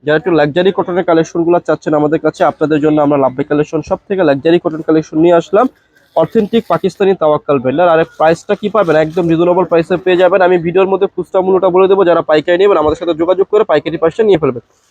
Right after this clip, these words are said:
খুবই সুন্দর একটা ড্রেস রয়েছে, একদম দেখার মতো, কালার চার্ট সুন্দর। আর সাথে যে দোপাট্টাটা থাকছে একদম কন্ট্রাস্টের মধ্যে থাকছে, একদম ম্যাচিং করে করা হয়েছে, খুবই সুন্দর একটা দোপাট্টা রয়েছে। এই যে দেখুন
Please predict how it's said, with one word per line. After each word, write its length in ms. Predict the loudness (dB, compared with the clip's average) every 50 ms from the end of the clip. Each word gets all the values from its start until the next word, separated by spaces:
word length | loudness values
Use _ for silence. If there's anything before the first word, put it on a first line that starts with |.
| _ _ _ _ _ _ _ _
খুবই 220 | -2 0 2 2
সুন্দর 520 | 0 0 0 0 0 2 2 2 2 2 2
একটা 180 | 2 0 -2
ড্রেস 380 | -4 -2 -2 -4 -4 -4 -6 -8 -4
রয়েছে, 300 | -4 -4 -4 -4 -2 -2
একদম 420 | -2 -2 -2 -4 -4 -2 -2 0
দেখার 380 | 0 -2 -2 -2 -2 -2 0 0
মতো, 240 | 0 0 0 -2 -4
কালার 300 | -2 0 0 0 0 0 -2
চার্ট 160 | -4 -4 -4 _
সুন্দর। 340 | -4 -4 -4 0 0 2 2
আর 100 | 0 0
সাথে 320 | -2 -8 -8 -6 -4 -2
যে 100 | -2 -2
দোপাট্টাটা 480 | -2 -2 -2 0 0 2 2 2 2 0
থাকছে 400 | 0 -2 -6 -6 _ -2 -2 -2 -2 -4 _ _ _ _ _ _ _ _ _ _ -2
একদম 420 | 0 0 0 0 0 -2 -2 -2 -2
কন্ট্রাস্টের 600 | -2 -2 -2 0 0 -2 -4 -4 -4 -6 -4 -4
মধ্যে 200 | -4 -4 -6 -8 -6 -8
থাকছে, 280 | -8 -6 _ -2 -2
একদম 220 | -2 0 0 0 2
ম্যাচিং 400 | 4 4 2 2 2 0 0 2
করে 200 | 2 2 2 2
করা 200 | 2 2 2 2
হয়েছে, 300 | 2 2 0 0 -4 -6
খুবই 300 | -2 -2 0 0 0 -2
সুন্দর 420 | -2 -2 -2 -2 0 2 2 2
একটা 140 | 2 2 0
দোপাট্টা 380 | -2 -2 -2 -2 -4 -2 0 2
রয়েছে। 440 | 2 2 2 0 0 -2 -4 -4 -4 _ _ _ _ -20 -20 _ -20 _ _ _ _ _ _ _ _ _ _ _ _ _ -2
এই 140 | -2 0 2
যে 120 | 2 2
দেখুন 360 | 0 0 -2 -4 -6 -10 -10